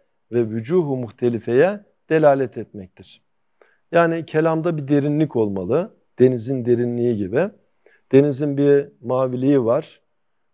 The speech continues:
dıştan onu görüyoruz. Ama bir de o maviliğin altında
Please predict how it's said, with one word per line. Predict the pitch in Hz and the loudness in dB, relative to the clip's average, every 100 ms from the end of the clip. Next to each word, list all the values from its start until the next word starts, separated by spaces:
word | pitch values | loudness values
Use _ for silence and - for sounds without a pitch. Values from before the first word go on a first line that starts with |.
| - | -12
dıştan | 110 - 135 | -8 0 2
onu | 127 135 | 2 -2
görüyoruz. | 120 104 92 90 135 156 - _ _ _ - | 0 -2 -4 -6 -6 -8 -14 _ _ _ -2
Ama | 127 135 | 0 0
bir | 123 | 2
de | 127 131 127 _ _ _ _ - | 4 4 2 _ _ _ _ -4
o | 131 | -2
maviliğin | 131 127 123 135 143 | 0 0 0 -2 -2
altında | 123 120 - 113 107 156 185 | -2 -4 -6 -6 0 0 -2